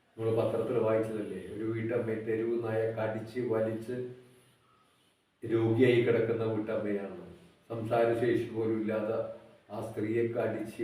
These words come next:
വലിച്ച് പുറമെ കൊണ്ടുപോയി വെച്ച് നായ്ക്കൾ കടിച്ച് തിന്ന് തീർത്തു. അത്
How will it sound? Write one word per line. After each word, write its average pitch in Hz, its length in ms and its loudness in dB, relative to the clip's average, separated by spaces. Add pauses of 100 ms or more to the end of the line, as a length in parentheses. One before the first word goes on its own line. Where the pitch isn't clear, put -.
(120)
വലിച്ച് 107 400 -4 (120)
പുറമെ 113 400 0 (120)
കൊണ്ടുപോയി 107 560 -2
വെച്ച് 104 260 -2 (500)
നായ്ക്കൾ 117 480 0 (200)
കടിച്ച് 113 440 0 (160)
തിന്ന് 120 320 0 (140)
തീർത്തു. 123 420 2 (1800)
അത് 113 140 -2